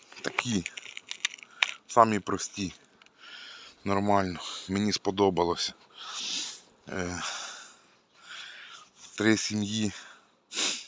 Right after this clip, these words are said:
Тут було двадцять сім, у зиму йшло. Блядь.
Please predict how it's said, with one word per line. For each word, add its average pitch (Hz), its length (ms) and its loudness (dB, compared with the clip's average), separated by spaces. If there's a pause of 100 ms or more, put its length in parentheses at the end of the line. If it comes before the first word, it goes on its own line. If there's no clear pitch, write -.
(460)
Тут 113 160 -6
було 107 260 2
двадцять 101 340 6
сім, 143 300 4
у 104 60 6
зиму 98 320 6
йшло. 90 380 2 (1700)
Блядь. - 480 -20